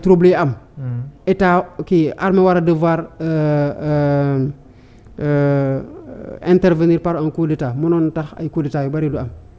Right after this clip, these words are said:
Speaker 1: Man, li ma gëm mooy si Alpha Condé en Guinée avait respecté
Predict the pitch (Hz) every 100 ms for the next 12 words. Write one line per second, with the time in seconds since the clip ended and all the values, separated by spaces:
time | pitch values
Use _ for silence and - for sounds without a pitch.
0 | - - 143 147 180 175 160 151 135 135
1 | 190 180 170 160 156 139 123 131 175 156
2 | 151 120 - - - - - - - 147
3 | 156 151 180 - 185 - - 185 214